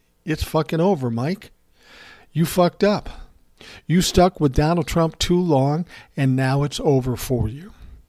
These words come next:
He's still trying to convince himself that he has a chance. He has no chance. Mike Pence will talk to the D O J. He has no choice. He has no standing in terms of his defense.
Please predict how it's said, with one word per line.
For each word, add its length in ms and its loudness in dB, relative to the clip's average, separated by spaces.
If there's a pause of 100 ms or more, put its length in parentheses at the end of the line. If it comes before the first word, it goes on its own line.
(680)
He's 160 -2
still 220 8
trying 260 6
to 80 2
convince 440 0
himself 480 0
that 120 -2
he 120 2
has 200 0
a 60 -6
chance. 480 -6
He 160 -2
has 300 0
no 260 -4
chance. 840 -12 (1080)
Mike 240 2
Pence 360 2
will 420 2
talk 420 2
to 100 -6
the 140 -4
D 240 -2
O 100 -4
J. 440 -6 (200)
He 140 -4
has 380 0
no 180 -2
choice. 460 -8
He 100 -2
has 240 0
no 160 -2
standing 720 -4
in 120 -4
terms 380 -4
of 140 -4
his 180 -8
defense. 560 -6